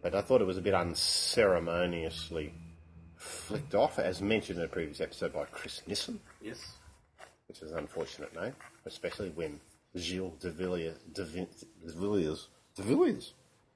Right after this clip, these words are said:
Speaker 1: de Villiers, who's driving a Toyota Hi-, Hilux with a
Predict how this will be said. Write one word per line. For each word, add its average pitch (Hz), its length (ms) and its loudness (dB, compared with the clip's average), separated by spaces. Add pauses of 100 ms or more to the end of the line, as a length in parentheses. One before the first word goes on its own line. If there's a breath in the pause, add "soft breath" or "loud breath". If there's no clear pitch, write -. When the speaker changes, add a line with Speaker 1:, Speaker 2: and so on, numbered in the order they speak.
(220)
Speaker 1:
de 104 100 -2
Villiers, 170 520 6 (380 soft breath)
who's 87 200 -6
driving 82 380 2
a 76 40 -4
Toyota 82 340 2
Hi-, 90 240 2
Hilux 90 460 2
with 76 160 -6
a 76 80 -4